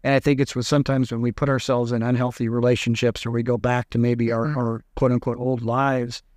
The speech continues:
Speaker 1: that's where we, we can really deviate from God's purpose for our life. So I think surround yourself with good people, uh, be in scripture, uh, certainly, uh, seek God out in prayer. And then, and then,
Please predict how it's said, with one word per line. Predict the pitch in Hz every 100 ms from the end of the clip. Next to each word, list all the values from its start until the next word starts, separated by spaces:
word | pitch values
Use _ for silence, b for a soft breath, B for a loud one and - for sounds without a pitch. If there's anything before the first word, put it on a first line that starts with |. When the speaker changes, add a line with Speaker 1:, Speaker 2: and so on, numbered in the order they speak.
| _ _ _ -
Speaker 1:
that's | 127 151 151 -
where | 135 135 123 120 113 - _
we, | 127 131 123 117 117 107 _ _ _
we | 127 120 110 -
can | 131 120
really | 131 139 117
deviate | 110 131 151 127 117 113 110
from | - 117 117
God's | 120 117 113 - - _
purpose | 143 127 117
for | - 110
our |
life. | 110 135 117
So | - 139
I |
think | 139 160 147
surround | - 131 151 175
yourself | 151 165 156
with | 147
good | 147
people, | 147 143 147 139 131 _ - _ _ - -
uh, | 135 120
be | 127 147
in | 156
scripture, | - 147 135 - 135 127 131 _ -
uh, | 127 120 120 117 -
certainly, | - 139 131 127 127 123 -
uh, | 123 120 117 _
seek | - - 147
God | 135 131
out | 135
in | 143
prayer. | - 127 143 165
And | 131
then, | 131 131 127
and | 131 131
then, | 131 127